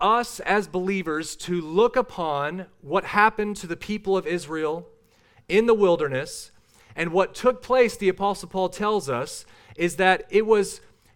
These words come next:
taken place, it, it took place as an example for us. That's what he says in First Corinthians chapter two. Listen to what he goes on to say. "It was an example for us that we might not desire evil as they did."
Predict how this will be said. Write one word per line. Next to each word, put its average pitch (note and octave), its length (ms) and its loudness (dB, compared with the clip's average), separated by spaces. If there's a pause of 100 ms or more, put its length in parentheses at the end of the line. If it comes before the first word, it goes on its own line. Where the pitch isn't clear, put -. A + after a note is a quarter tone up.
(120)
taken A3+ 400 2
place, F#3 440 0
it, E3+ 180 -4
it F3 160 -2
took A#3+ 280 -2
place F3+ 320 2
as F3+ 240 0
an G3+ 80 0
example G3 680 2
for A3 480 2
us. - 540 -4 (160)
That's C#3+ 180 -10
what F3+ 80 -4
he G3 60 0
says F#3+ 340 0
in E3+ 100 -8
First F3+ 260 -4
Corinthians F3 400 -8
chapter E3 340 -4
two. D3+ 380 -2 (640)
Listen F3+ 260 -2
to G3+ 100 -2
what F#3 280 0
he F3 420 -4 (320)
goes F3 220 0
on F#3 180 2
to E3+ 80 -4
say. A#2 400 -2 (920)
"It E3 60 -4
was F3 160 2
an G3 60 2
example G#3 500 2
for G#3+ 300 2
us E3+ 420 -2 (880)
that D3+ 300 2
we A3+ 200 -2
might G#3 380 2
not F3+ 460 -2
desire F3 720 0
evil G#3 640 2
as F3+ 380 2
they E3+ 280 2
did." A2+ 480 -4